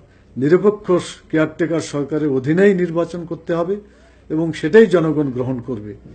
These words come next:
নিরপেক্ষ সরকার না হলে দেশের জনগণ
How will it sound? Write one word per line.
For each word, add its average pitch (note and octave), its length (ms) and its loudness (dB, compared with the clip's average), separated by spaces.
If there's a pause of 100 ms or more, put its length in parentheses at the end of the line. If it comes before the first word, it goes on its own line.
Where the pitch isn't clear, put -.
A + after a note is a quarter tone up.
(760)
নিরপেক্ষ D3+ 600 -2 (680)
সরকার D3+ 440 -4 (460)
না C3+ 200 0
হলে C#3+ 340 0 (500)
দেশের C#3+ 400 -2
জনগণ C3+ 420 -2